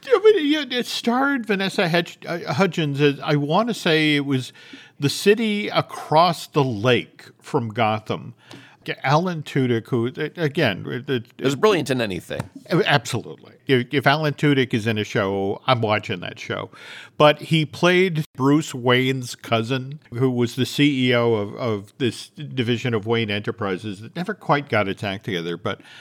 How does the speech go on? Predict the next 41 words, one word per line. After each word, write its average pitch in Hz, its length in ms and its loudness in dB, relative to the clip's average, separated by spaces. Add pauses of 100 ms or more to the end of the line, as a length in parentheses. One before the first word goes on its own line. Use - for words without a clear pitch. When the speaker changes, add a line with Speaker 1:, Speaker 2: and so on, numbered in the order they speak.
(300)
Speaker 1:
there 185 160 2
was 190 160 0
a 185 60 2
lot 180 420 0
of 214 140 -4
promise 156 580 0 (520)
to 156 220 2
the 156 120 0
show. 139 240 2
And 135 80 0
in 123 40 0
fact, 135 220 0
it 143 60 0
was 123 180 -4
one 131 140 0
of 151 80 -2
these 135 180 0
things 120 320 -4
where, 113 380 2
in 160 160 2
hindsight, 156 720 0 (280)
if 143 280 0
the, - 240 0
the 131 100 0
show 131 240 0
had 127 140 -2
run 117 220 -2
on 107 180 -2
a, 90 320 -2
a 107 60 -4
Sci-Fi 123 440 2
Channel, 113 320 -4
or 151 220 0
for 147 120 -4
that 123 220 -2
matter, 110 260 -2
if 117 240 -4
a 123 60 -4
Peacock 117 640 -4
had 107 160 -2
existed 101 680 -6